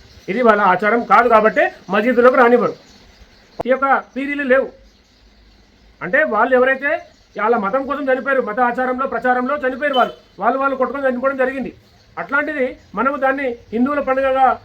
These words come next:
చెప్పుకుంటూ ఊరేగడం అనేది ఒక, ఆ, ఏమంటారు, ఒక అసభ్యకరమైనటువంటి కార్యక్రమం ఇదంతా కూడా.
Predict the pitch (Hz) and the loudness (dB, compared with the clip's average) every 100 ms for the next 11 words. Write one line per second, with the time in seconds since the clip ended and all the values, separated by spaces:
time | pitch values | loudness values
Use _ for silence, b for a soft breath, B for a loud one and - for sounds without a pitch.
0 | - 240 247 262 269 285 240 - - 196 | -8 -6 -4 -6 -4 -2 -2 -4 -10 -4
1 | 254 269 269 262 254 269 311 - _ 196 | 0 2 2 0 -2 -2 -6 -14 _ -6
2 | 220 220 175 _ - 175 180 170 160 196 | 0 0 -2 _ -10 -6 -2 -2 -4 -2
3 | 247 269 277 247 _ _ - 165 196 220 | -2 -2 -4 -8 _ _ -14 -10 -6 -4
4 | 277 285 277 277 277 262 254 240 220 226 | -4 -4 -4 -4 -2 0 -2 -2 -4 0
5 | 233 220 208 220 240 | 0 -2 -2 -2 -2